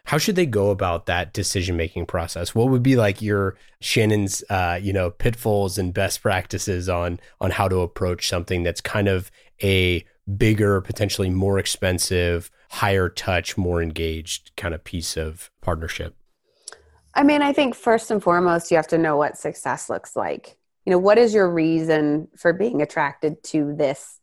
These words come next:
Speaker 2: as an opportunity or to wanting to create an opportunity,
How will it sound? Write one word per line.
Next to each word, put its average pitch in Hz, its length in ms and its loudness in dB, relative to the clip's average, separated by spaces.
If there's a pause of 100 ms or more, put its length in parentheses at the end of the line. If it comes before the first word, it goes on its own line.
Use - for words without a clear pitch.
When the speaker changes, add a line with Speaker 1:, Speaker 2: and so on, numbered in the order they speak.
Speaker 2:
as 151 160 -2
an 143 100 -2
opportunity - 840 -6
or 170 540 4
to 180 120 4
wanting 160 400 4
to - 120 -8
create 147 440 0
an 98 120 -2
opportunity, - 800 -8